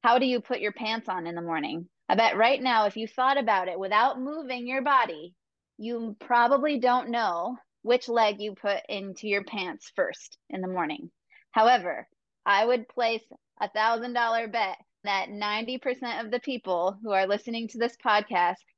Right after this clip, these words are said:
put the same leg first into their pants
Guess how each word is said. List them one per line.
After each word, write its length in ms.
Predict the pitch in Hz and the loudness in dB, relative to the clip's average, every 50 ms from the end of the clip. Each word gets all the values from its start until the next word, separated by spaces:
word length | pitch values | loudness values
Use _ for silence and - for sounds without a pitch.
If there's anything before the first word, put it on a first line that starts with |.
| _ _ - | _ _ -8
put 240 | - - 247 - - | -2 -2 -2 -2 0
the 160 | 202 240 226 | 0 -2 -2
same 560 | - - - - 220 214 214 240 254 262 262 | -2 -4 -6 -4 -2 -2 0 0 0 0 2
leg 320 | 254 247 226 240 240 226 247 | 2 4 4 4 2 0 -4
first 500 | - - 233 196 190 196 - - - - | -6 -4 -2 -2 -2 -2 -4 -10 -14 -10
into 260 | - 214 202 - 233 233 | -8 -8 -6 -6 -4 0
their 240 | 226 233 233 233 - _ _ _ _ - | 0 0 0 -2 -4 _ _ _ _ -10
pants 400 | - - 202 190 190 180 - _ | -6 -4 -2 -2 -2 -4 -8 _